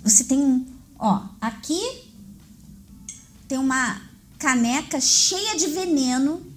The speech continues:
e digamos que a Vanessa fez alguma coisa contra mim e eu odeio a Vanessa, eu quero a morte da Vanessa.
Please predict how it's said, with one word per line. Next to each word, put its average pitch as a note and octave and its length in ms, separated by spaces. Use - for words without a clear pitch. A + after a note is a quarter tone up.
e F#4+ 440
digamos D#4 520
que - 100
a E4 80
Vanessa E4+ 720
fez D4 340
alguma C#4+ 360
coisa C#4+ 360
contra C#4 420
mim A#3 400
e C4+ 120
eu D#4+ 220
odeio D4 720
a D4 40
Vanessa, B3 680
eu A#3 100
quero D4+ 260
a G4 200
morte F#4 580
da G4+ 120
Vanessa. F4 720